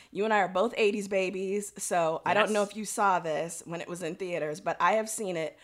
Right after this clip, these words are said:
Speaker 1: approximately one million times. I could watch it one million more,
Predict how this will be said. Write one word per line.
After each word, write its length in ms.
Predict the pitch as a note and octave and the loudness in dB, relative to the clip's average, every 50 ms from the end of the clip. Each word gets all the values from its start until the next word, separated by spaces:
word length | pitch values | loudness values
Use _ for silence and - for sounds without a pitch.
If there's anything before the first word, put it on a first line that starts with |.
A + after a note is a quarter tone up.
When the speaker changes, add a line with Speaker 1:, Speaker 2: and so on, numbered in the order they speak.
| - - - _ _ _ - | -20 -20 -20 _ _ _ -6
Speaker 1:
approximately 920 | - D3 - - - A3+ A3 A3 - - A3 D#3+ D3+ D#3+ - F3+ E3 E3+ - - - D#3+ D3+ | -6 -6 -6 -2 2 2 2 2 0 -4 -6 -4 -4 -4 -4 -4 -4 -4 -4 -6 -10 -10 -4
one 320 | E3 E3 E3+ F3 F3 F3 | 0 0 0 0 0 0
million 320 | F3 F3 F3 F3 F3 F3+ F#3 | 0 0 0 0 -2 -2 -4
times. 580 | - F#3 D#3+ D#3 D#3+ D#3 D3+ D3+ F3 - - _ - - - | -4 -4 -4 -4 -4 -4 -6 -8 -10 -12 -16 _ -20 -12 -6
I 100 | - E3 | -6 -4
could 120 | E3 E3+ D#3+ | -2 0 2
watch 220 | F3 E3 F3 - | 2 0 2 0
it 220 | G3 D#3+ - E3 | -2 -4 -4 -6
one 300 | E3 E3 F3 F3 F#3 F#3 | -4 -2 -2 0 0 0
million 320 | G3 F#3+ F#3 F#3 F#3+ F#3+ F#3 | 0 0 0 0 0 -2 -2
more, 420 | E3 E3+ D#3 D3+ D3+ D3+ D3+ D3+ | -2 -2 -2 -4 -4 -4 -6 -8